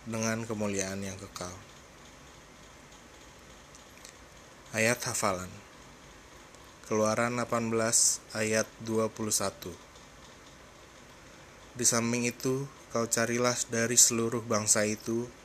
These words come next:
orang-orang yang cakap dan takut akan Allah, orang-orang yang dapat dipercaya, dan yang benci kepada pengejaran suap.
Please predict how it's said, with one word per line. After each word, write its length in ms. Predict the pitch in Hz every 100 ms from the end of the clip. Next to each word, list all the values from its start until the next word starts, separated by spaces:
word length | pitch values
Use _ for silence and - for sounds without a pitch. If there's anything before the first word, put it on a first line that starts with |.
| - - - 113
orang-orang 600 | 113 110 113 113 113 113
yang 40 | 110
cakap 320 | 110 117 -
dan 240 | 113 107 107
takut 320 | 113 - 117
akan 400 | 107 - 104 98
Allah, 240 | 98 92 - - - - - - - - - - - -
orang-orang 640 | 107 113 110 113 120 120 113
yang 80 |
dapat 320 | 110 110 117 -
dipercaya, 560 | 107 - - 101 95 95 - - - - - - -
dan 160 | 113 113
yang 240 | 113 113
benci 400 | 120 120 135 127
kepada 400 | - 113 110 110
pengejaran 640 | - 110 107 107 107 110 110
suap. 320 | - 101